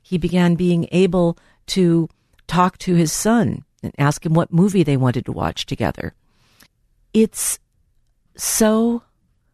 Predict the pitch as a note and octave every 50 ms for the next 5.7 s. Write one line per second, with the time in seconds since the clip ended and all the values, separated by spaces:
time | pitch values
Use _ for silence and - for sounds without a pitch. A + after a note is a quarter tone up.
0 | _ _ _ _ _ _ _ _ _ - - F3 D#3+ C3+ - - _ - - _
1 | _ _ _ _ _ _ _ _ _ _ _ _ _ _ - F#3 - - - D#3
2 | C#3+ B2+ - - - _ _ _ _ _ _ _ _ _ _ _ _ _ _ _
3 | _ _ _ _ _ - E3+ E3 D#3 D#3+ - _ _ _ _ _ _ _ _ D#3
4 | D#3 E3 - - - F3+ F3 E3 - - D3 G#2+ F#2+ - _ _ _ _ _ _
5 | _ _ _ _ - F3+ F3 D#3+ D#3+ E3 D#3 C3+ -